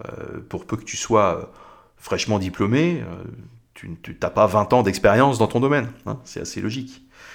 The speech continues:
T'as pas non plus le réseau professionnel, euh, d'un vieux briscard, euh, qui est là depuis toujours. T'as peut-être tout simplement l'air, euh, très jeune aussi. Euh, t'as peut-être pleinement conscience, euh, aussi d'être en train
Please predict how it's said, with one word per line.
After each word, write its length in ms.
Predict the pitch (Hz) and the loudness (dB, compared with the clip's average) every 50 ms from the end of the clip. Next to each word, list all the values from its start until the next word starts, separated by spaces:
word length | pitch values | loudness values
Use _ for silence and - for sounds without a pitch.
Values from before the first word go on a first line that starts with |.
| - - - - _ - | -20 -20 -20 -20 _ -4
T'as 100 | 82 82 | -4 0
pas 140 | - 87 92 | 0 2 2
non 140 | 104 107 | 2 0
plus 140 | 95 - 139 | 0 2 4
le 80 | 127 107 | 4 6
réseau 340 | 92 107 107 98 110 120 - | 6 6 6 6 4 2 2
professionnel, 920 | - - - 98 - 95 90 - - 104 101 107 123 147 165 165 143 113 90 - - - - | 2 0 -4 -4 -2 -4 -6 -6 -6 -6 -2 0 2 2 4 2 2 0 -4 -8 -10 -10 -8
euh, 500 | 95 92 87 87 87 82 85 82 78 80 | -8 -8 -8 -8 -10 -10 -10 -10 -10 -8
d'un 260 | 85 87 90 90 90 | -4 -2 -2 -2 -2
vieux 180 | 85 95 104 101 | -2 -2 -2 0
briscard, 720 | 92 98 95 90 - - 123 135 151 160 156 131 104 87 | 0 -2 -2 -2 0 4 6 6 6 6 4 2 0 -2
euh, 160 | 85 87 87 | -4 -6 -6
qui 200 | - - - - | -8 -8 -4 0
est 20 | |
là 120 | 101 120 135 | 0 0 0
depuis 160 | - - 87 | -2 -6 -10
toujours. 420 | - 120 120 151 143 104 - - - _ _ _ _ _ _ _ _ _ _ _ _ _ _ _ _ _ _ | -8 -4 -2 0 0 0 -2 -6 -18 _ _ _ _ _ _ _ _ _ _ _ _ _ _ _ _ _ _
T'as 120 | - 95 87 | -6 -6 -6
peut-être 220 | - - 90 90 | -6 -6 -10 -10
tout 120 | - - - | -10 -12 -10
simplement 440 | - 95 87 - 92 92 110 107 | -8 -8 -8 -6 -4 -2 0 2
l'air, 360 | 101 95 107 127 123 - - - - | 2 6 6 6 6 4 2 -6 -10
euh, 200 | 78 78 85 85 | -10 -10 -10 -12
très 220 | - - 107 104 | -6 -2 0 2
jeune 260 | 107 135 135 98 87 85 85 - | 4 4 2 2 0 -4 -8 -8
aussi. 420 | - - - - 117 - - - _ _ _ _ - - - - - - - - _ - - - | -8 -8 -8 -10 -14 -16 -20 -20 _ _ _ _ -20 -20 -20 -20 -20 -20 -20 -20 _ -14 -12 -8
Euh, 520 | - - 76 80 80 78 76 73 73 82 82 - _ _ _ _ - | -6 -6 -6 -6 -8 -10 -10 -10 -10 -10 -12 -14 _ _ _ _ -10
t'as 140 | 85 80 | -8 -8
peut-être 300 | - - - - - - | -8 -8 -10 -10 -10 -8
pleinement 480 | - - 104 104 104 110 113 117 117 107 | -6 -2 0 0 2 2 4 4 4 2
conscience, 720 | 113 107 101 92 - - 143 165 180 175 - - - - - - - - | 2 -2 -4 -4 0 0 0 0 0 -2 -4 -10 -12 -14 -14 -12 -10 -8
euh, 300 | - 90 90 87 82 87 | -6 -6 -6 -4 -4 -4
aussi 340 | 90 87 - - - 170 175 | -4 -4 -4 -4 -4 -2 0
d'être 280 | 151 101 101 - - | 2 2 2 2 0
en 80 | - - | -2 -2
train 460 | - - - 127 127 123 113 95 - | -2 -2 -2 0 0 0 0 -2 -4